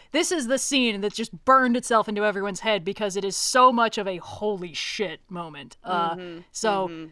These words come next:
Speaker 1: getting us invested in John Hurt from minute one was all leading up to this gut punch, and suddenly the game has changed.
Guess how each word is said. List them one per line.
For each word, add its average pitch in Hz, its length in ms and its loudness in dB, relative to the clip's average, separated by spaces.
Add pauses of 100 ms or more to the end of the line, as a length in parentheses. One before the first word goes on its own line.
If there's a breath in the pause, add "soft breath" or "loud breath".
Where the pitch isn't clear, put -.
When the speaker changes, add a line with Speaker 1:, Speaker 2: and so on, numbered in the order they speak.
Speaker 1:
getting 285 260 4
us 285 140 0
invested 247 440 -2
in 226 120 0
John 220 260 2
Hurt 226 220 -4
from 220 140 -6
minute 214 180 -2
one 220 280 2
was 185 200 -8
all 277 280 8
leading 247 280 0
up 226 120 -2
to 233 60 -4
this 208 160 -2
gut 208 240 0
punch, 175 300 -8
and 214 140 -4
suddenly 220 600 0 (260 soft breath)
the 196 120 -4
game 233 260 0
has 233 160 -2
changed. 143 480 -12